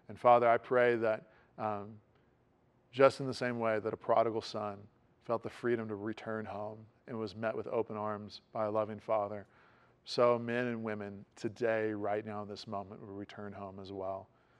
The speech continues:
And maybe they don't have every question answered, but they at least have the question answered to say,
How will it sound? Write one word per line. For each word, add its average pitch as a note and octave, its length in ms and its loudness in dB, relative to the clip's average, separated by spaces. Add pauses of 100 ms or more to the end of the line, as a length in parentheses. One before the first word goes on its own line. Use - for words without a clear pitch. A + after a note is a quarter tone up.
(140)
And A#2 80 -4
maybe B2+ 160 6
they C#3 100 10
don't C3+ 100 6
have B2+ 120 6
every B2+ 540 4
question B2+ 460 4
answered, B2+ 380 0
but A2+ 140 -4
they A#2 140 0
at A2+ 100 -4
least B2 280 0
have B2 200 -2
the A#2+ 60 -2
question A2 360 -4
answered G#2+ 340 -8
to G#2 60 -6
say, G#2 360 -4